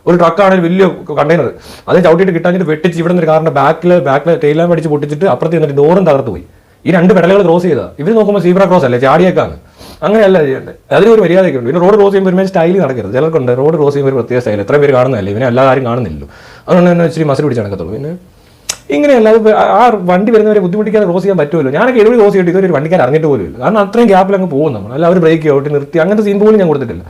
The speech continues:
കാരണം ഗ്യാപ്പ് ഉണ്ട്, മനസ്സിലായി? ഇനി ഒട്ടും ഇല്ലെങ്കിൽ ശരിയാ, വണ്ടികൾ ഒരാൾ ക്രോസ് ചെയ്യുമ്പോൾ നിൽക്കും, നിന്ന് കഴിയുമ്പോൾ ഒരൊറ്റ ഗ്യാപ്പിൽ എല്ലാവരും ക്രോസ് ചെയ്യണം. അതിനുള്ള മര്യാദ ഒന്നും ഇവിടില്ലെന്നേ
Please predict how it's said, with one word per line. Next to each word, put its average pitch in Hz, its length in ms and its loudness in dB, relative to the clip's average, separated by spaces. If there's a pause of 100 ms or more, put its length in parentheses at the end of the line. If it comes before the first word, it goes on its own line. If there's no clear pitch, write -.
(140)
കാരണം 214 220 2
ഗ്യാപ്പ് 233 220 2
ഉണ്ട്, 180 140 0 (760)
മനസ്സിലായി? 156 280 -2
ഇനി 180 100 2
ഒട്ടും 190 180 2
ഇല്ലെങ്കിൽ 247 240 2
ശരിയാ, 214 160 4 (320)
വണ്ടികൾ 190 280 2
ഒരാൾ 185 140 4
ക്രോസ് 175 140 2
ചെയ്യുമ്പോൾ 165 220 -2
നിൽക്കും, - 320 -8
നിന്ന് 170 180 -2
കഴിയുമ്പോൾ 151 240 0
ഒരൊറ്റ 147 220 0 (240)
ഗ്യാപ്പിൽ 135 240 -2
എല്ലാവരും 139 280 0
ക്രോസ് 107 160 -6
ചെയ്യണം. 82 200 -12 (640)
അതിനുള്ള 214 260 2
മര്യാദ 202 280 4
ഒന്നും 190 100 0
ഇവിടില്ലെന്നേ 123 340 -6